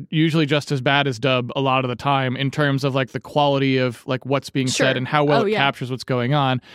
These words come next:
Speaker 1: So, you know, unless it's one of these, um, movies that has, like, a particularly bad dub, which of course there are, and this was not. It was,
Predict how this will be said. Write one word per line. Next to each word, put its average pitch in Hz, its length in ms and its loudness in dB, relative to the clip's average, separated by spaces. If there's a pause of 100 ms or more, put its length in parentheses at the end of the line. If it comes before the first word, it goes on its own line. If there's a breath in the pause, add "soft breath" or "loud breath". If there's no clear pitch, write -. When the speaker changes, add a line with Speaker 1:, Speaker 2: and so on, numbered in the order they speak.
(260 loud breath)
Speaker 1:
So, 190 500 2
you 220 140 2
know, 180 260 2
unless 202 420 2
it's 208 160 -2
one 180 200 2
of 165 80 0
these, 165 340 0
um, 147 380 0
movies 165 320 2
that 156 80 0
has, 151 180 0
like, - 80 -6
a 143 80 -2
particularly 160 640 -2
bad 139 640 0
dub, 113 320 -6
which 139 260 -4
of 139 120 -2
course 139 240 0
there 120 180 -4
are, 113 400 -2
and 143 140 2
this 196 160 0
was 160 100 -2
not. 165 300 0
It 160 120 -6
was, 151 360 -2